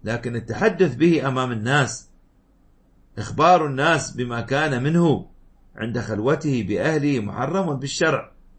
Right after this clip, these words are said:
بل إن العقل والذوق السليم يستقبح، يستقبح ذلك، يشمئز منه". وجاء في حديث أبي سعيد الخدري رضي الله عنه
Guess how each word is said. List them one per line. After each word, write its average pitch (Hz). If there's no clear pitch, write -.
بل 123
إن 165
العقل 170
والذوق 143
السليم 143
يستقبح، 208
يستقبح 190
ذلك، 156
يشمئز 143
منه". 196
وجاء 160
في 151
حديث 135
أبي 120
سعيد 135
الخدري 156
رضي 156
الله 143
عنه 170